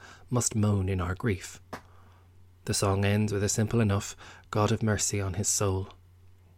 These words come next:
Yet again there's this feeling of Polonius having died without any kind of benediction. He was buried hugger-mugger, Claudius told us, and now his frantic daughter sings about his brief funeral and his shoddy burial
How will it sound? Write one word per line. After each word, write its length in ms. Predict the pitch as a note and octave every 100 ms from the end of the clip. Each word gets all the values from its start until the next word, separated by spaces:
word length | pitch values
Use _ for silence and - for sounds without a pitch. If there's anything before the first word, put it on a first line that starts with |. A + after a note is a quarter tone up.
| - - - _ - - - - -
Yet 240 | C#3 D#3 D#3
again 320 | C#3+ D3 B2
there's 160 | A#2 G#2+
this 180 | A#2+
feeling 320 | - B2+ A2+ A2
of 100 | -
Polonius 520 | A2+ A2 A2 G#2+ - - - -
having 260 | - A#2+ A#2
died 340 | A2+ A2+ A#2+
without 260 | A2 A2+ A2+
any 160 | B2 D3
kind 280 | B2 G#2+
of 120 | G#2+ -
benediction. 680 | G2+ G2+ A2 - - F#2+ - - _ - - -
He 140 | A2
was 120 | A2 G#2
buried 320 | B2+ A2+ A2+
hugger-mugger, 680 | - A2+ A2+ A#2 B2 G2 - -
Claudius 400 | - A2+ G2 G2
told 240 | - F#2
us, 200 | G#2+ - - - - - -
and 200 | - A#2
now 200 | C3 C3+
his 160 | A#2 A#2+
frantic 420 | - B2 A#2+ A#2+
daughter 360 | D3 C#3 A2 G2+
sings 340 | - B2+ A#2
about 200 | A2 G2+
his 100 | G#2+
brief 300 | - B2 D#3
funeral 580 | - C3 C3 B2+ B2 B2+ - - -
and 120 | G2+
his 140 | G2+
shoddy 320 | - A#2+ B2+
burial 540 | C3 B2 A2+ F#2 F#2